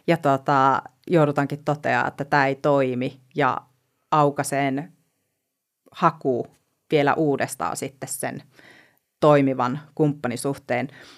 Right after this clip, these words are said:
mutta, mutta se on ehdottomasti sen arvosta, että mieluummin ottaa sen ajan, löydetään ne oikeat tyypit, oikeat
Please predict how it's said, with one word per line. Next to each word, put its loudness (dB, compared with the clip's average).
mutta, 0
mutta -2
se 0
on 4
ehdottomasti -4
sen -4
arvosta, -6
että -4
mieluummin 2
ottaa 0
sen -4
ajan, -2
löydetään 2
ne -2
oikeat 0
tyypit, -2
oikeat 0